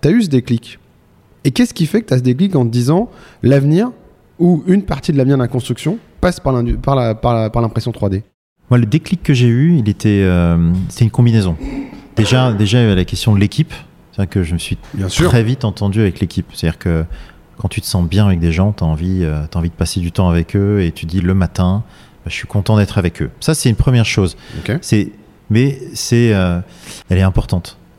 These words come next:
Speaker 2: La deuxième, elle est technique. Ça, c'est un déclic, euh, scientifique, on va dire. C'est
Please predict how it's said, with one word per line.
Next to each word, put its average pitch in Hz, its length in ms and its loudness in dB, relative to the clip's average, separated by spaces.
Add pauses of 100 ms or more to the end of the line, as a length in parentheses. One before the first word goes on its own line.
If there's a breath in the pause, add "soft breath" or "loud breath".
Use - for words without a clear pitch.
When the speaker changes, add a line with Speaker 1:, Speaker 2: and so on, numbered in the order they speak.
(160)
Speaker 2:
La 101 80 2
deuxième, 117 300 2
elle 104 100 2
est 95 100 -4
technique. - 460 -2 (280)
Ça, - 120 -8
c'est - 140 -2
un 92 80 2
déclic, 98 440 0
euh, 92 100 2
scientifique, - 580 -2
on 90 40 0
va 78 100 -2
dire. 73 200 -4
C'est 85 300 -2